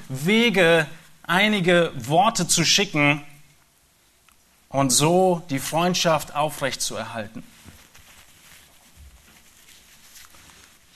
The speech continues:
Oder ist das nicht so? Stimmst du nicht mit mir überein? Hoffentlich stimmst du nicht mit mir überein, dass wir noch nicht so weit gekommen sind, aber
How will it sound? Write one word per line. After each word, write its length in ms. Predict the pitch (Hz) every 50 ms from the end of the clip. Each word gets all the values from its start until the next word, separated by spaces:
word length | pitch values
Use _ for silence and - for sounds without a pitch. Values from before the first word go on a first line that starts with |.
| - -
Oder 180 | - 139 151 160
ist 160 | 165 160 -
das 140 | 175 156 -
nicht 240 | 185 190 180 180 -
so? 180 | 160 127 - - - - - - - - - - _ _ _ _ - - _ _ _ _ - _ _ _ _ _ _ _ - - _ _ _ _ _ _ _ - -
Stimmst 320 | - - 185 190 - -
du 40 | -
nicht 140 | 190 196 180
mit 140 | 208 202 180
mir 140 | 185 185 185
überein? 420 | 175 160 156 151 165 185 208 214 - - - - - - - - - _ _ _ _ _ - - - - - _ _ _ _ _ _ - - - -
Hoffentlich 560 | 214 240 247 - 254 214 185 196 190 170 -
stimmst 320 | - - 208 190 - -
du 60 | 190 175
nicht 160 | 170 165 165
mit 140 | 180 165 151
mir 140 | 160 160
überein, 400 | 151 139 147 143 160 185 180 175
dass 160 | 170 165 - 180
wir 80 | 180
noch 140 | 180 175 175
nicht 240 | 190 226 254 233 -
so 140 | 233 214 196
weit 200 | 208 220 220 -
gekommen 420 | 196 - - 226 240 262 269 233
sind, 360 | 190 190 190 190 190 175 - - - - - - - - - _ _ _ _ _
aber 500 | - 165 175 175 170 170 165 160 160 147